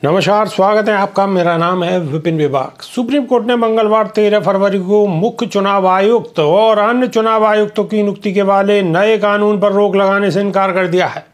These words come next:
इस कानून के खिलाफ कोर्ट में पक्ष रख रहे वरिष्ठ वकील प्रशांत भूषण ने कहा है कि लोकसभा चुनाव करीब है, इसलिए फिलहाल इस पर अंतरिम रोक लगाई जानी चाहिए, लेकिन कोर्ट ने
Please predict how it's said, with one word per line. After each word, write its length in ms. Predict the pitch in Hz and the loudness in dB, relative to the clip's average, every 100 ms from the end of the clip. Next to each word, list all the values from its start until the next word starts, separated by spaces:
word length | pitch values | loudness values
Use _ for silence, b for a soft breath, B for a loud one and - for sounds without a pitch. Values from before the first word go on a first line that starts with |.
| _ B B B B B B - | _ B B B B B B -4
इस 140 | 147 | -2
कानून 360 | 165 175 180 175 | -2 0 0 0
के 120 | 170 | -2
खिलाफ 340 | 160 185 185 - | 0 0 -2 0
कोर्ट 240 | 190 185 | 0 0
में 140 | 180 165 | -2 -2
पक्ष 320 | 208 202 196 | -4 -2 -2
रख 220 | 170 180 | 0 0
रहे 200 | 180 190 | 0 2
वरिष्ठ 340 | 180 185 185 180 | 2 0 0 0
वकील 360 | 165 170 208 160 | -2 0 -4 -2
प्रशांत 720 | 165 196 208 196 170 160 - _ - - | -2 0 0 0 -4 -10 -14 _ -20 -4
भूषण 420 | 240 269 247 233 | -2 0 0 0
ने 120 | 214 | 0
कहा 260 | 185 185 208 | 0 0 0
है 120 | 220 | 0
कि 100 | 196 | 0
लोकसभा 400 | 214 240 226 220 | 0 0 0 0
चुनाव 340 | 208 202 202 180 | 0 0 0 0
करीब 320 | 196 202 202 | -2 0 0
है, 80 | 220 | 0
इसलिए 280 | 214 196 175 | 0 -2 0
फिलहाल 360 | 175 185 196 | 0 2 0
इस 100 | 190 | -2
पर 160 | - 190 | -2 -2
अंतरिम 380 | 180 175 185 160 | -2 -2 -2 0
रोक 300 | 151 196 175 | 0 0 0
लगाई 340 | 160 170 185 | 0 0 0
जानी 240 | 185 202 214 | 0 -2 0
चाहिए, 420 | 220 180 170 143 B B B B B B | -2 -2 -4 -6 B B B B B B
लेकिन 280 | 131 151 170 | -4 0 0
कोर्ट 260 | 165 214 196 | 2 2 2
ने 220 | 226 262 | 0 0